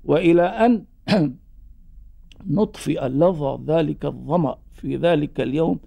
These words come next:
بشربة من ذلك الماء من حوض رسول الله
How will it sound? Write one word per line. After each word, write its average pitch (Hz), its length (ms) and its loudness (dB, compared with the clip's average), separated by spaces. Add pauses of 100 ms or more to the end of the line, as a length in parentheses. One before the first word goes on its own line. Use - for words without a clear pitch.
(340)
بشربة 147 600 -2
من 139 320 -2
ذلك 139 400 -2
الماء 127 440 -2 (240)
من 139 180 2
حوض 185 300 0
رسول 139 420 -4
الله 123 320 -4